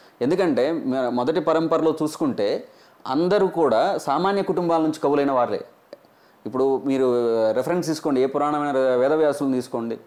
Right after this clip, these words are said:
వేదవ్యాసులు కానివ్వండి, వాల్మీకి కానివ్వండి, విశ్వామిత్రులు కానివ్వండి, వీళ్ళందరూ ఎవరు గొప్పగా పెద్ద పెద్ద కుటుంబాల్లో పుట్టి అలా ఏం లేదండి. వాళ్ళు సా-, చాలా సాధారణమైన కుటుంబాల్లో పుట్టారు. సాహిత్యం అనేది, ఆ, శాస్త్రి గారు గొప్ప మాట చెప్పారు, మనం బాగా చదువుకొని ఉండాలి అదంతా కాదండి.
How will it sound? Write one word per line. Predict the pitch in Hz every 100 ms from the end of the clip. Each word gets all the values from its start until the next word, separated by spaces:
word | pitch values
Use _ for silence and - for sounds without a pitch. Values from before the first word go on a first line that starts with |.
| _ _ - _
వేదవ్యాసులు | 113 135 156 143 131 120
కానివ్వండి, | 117 110 110 110
వాల్మీకి | 110 117 147 147 135
కానివ్వండి, | 117 110 101 98 95
విశ్వామిత్రులు | 101 - 165 151 127 117
కానివ్వండి, | 107 104 98 92 104 - - - 107
వీళ్ళందరూ | 120 147 185 190
ఎవరు | 170 170
గొప్పగా | 135 127 - 160 175 170 160 147 139 127
పెద్ద | 131 127
పెద్ద | 143 143
కుటుంబాల్లో | 147 151 147 147 147
పుట్టి | 127 131 151 143 143 -
అలా | 131 143 135
ఏం | 151
లేదండి. | 151 160 110 - -
వాళ్ళు | 78 -
సా-, | 101 131
చాలా | 139
సాధారణమైన | 147 139 147 156 151
కుటుంబాల్లో | 139 139 143 139
పుట్టారు. | 123 113 117 85 - - - - -
సాహిత్యం | 123 131 160 190 - 190
అనేది, | 165 151 151 196 165
ఆ, | 98 120 113 107
శాస్త్రి | 139 151 185
గారు | 180 147
గొప్ప | 135 156
మాట | 151 135
చెప్పారు, | 135 127 101 - - - 113
మనం | 110
బాగా | 120 156
చదువుకొని | 165 151 156 156
ఉండాలి | 151 143 143 -
అదంతా | 127 139 147
కాదండి. | 135 131 95